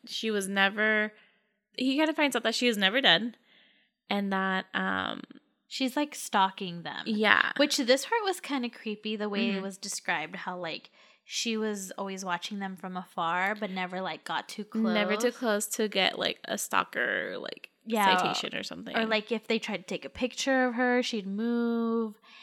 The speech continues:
Speaker 2: Um, and then till one day she was, like, in their house.
Speaker 1: Yeah. And then that's when he, like,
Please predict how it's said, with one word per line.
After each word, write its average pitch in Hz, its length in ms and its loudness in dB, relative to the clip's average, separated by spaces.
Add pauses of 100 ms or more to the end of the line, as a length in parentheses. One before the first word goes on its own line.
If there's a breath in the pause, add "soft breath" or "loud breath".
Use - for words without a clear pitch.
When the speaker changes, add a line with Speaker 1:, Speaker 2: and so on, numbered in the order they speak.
(340 loud breath)
Speaker 2:
Um, 190 580 -2
and 214 100 -6
then 202 140 -4
till 196 220 -6
one 190 160 -2
day 190 160 -4
she 190 180 -6
was, 180 180 -6
like, 156 200 -12
in 196 160 -6
their 156 140 -4
house. - 640 -2 (300 loud breath)
Speaker 1:
Yeah. 202 480 -2
And 220 180 0
then 220 240 2
that's 214 220 0
when 262 120 0
he, 262 260 2
like, 254 220 0